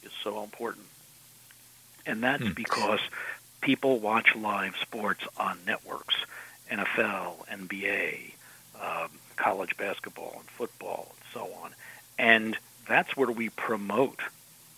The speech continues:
Speaker 1: the entertainment shows. And that's where, um, movie companies pay millions of dollars for ads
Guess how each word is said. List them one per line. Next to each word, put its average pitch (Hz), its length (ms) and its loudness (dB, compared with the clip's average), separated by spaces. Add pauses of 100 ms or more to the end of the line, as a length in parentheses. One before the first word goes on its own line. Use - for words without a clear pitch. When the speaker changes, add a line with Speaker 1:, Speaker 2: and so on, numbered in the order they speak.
(100)
Speaker 1:
the 104 160 4
entertainment 101 580 -2
shows. - 240 2 (580)
And 104 160 -4
that's 127 260 4
where, 113 460 4 (540)
um, 101 380 -2 (240)
movie 135 340 6
companies - 560 0 (380)
pay 117 380 4 (360)
millions 170 580 4
of 107 140 -2
dollars 147 440 6 (100)
for 107 160 4
ads 113 340 4